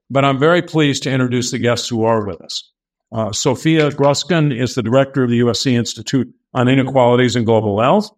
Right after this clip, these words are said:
and holds posts at Gould, Keck, and U S C Dornsife. You must be tired. She serves on numerous international boards and committees, including the pepfar Scientific Advisory Board.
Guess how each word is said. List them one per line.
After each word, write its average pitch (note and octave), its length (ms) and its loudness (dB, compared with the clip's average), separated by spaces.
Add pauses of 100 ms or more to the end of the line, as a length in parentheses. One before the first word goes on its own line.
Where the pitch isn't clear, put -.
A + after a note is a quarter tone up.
and A#2 160 -2
holds C3 280 0
posts C3+ 400 0
at G#2+ 200 -6
Gould, E3 520 0
Keck, C3+ 400 -2
and A#2 180 0
U B2 180 4
S A#2 140 0
C B2 160 0
Dornsife. A#2 640 0
You G#2+ 80 -4
must G#2 220 -4
be G2+ 100 -6
tired. B2+ 440 -2 (180)
She C#3+ 180 0
serves D#3 380 2
on B2+ 180 0
numerous D3 400 2
international B2+ 600 0
boards B2+ 320 0
and A2 140 -8
committees, B2 540 -2 (240)
including C3 480 0
the A2+ 100 0
pepfar B2+ 800 0
Scientific B2 680 -2
Advisory A#2+ 520 0
Board. G#2+ 320 -2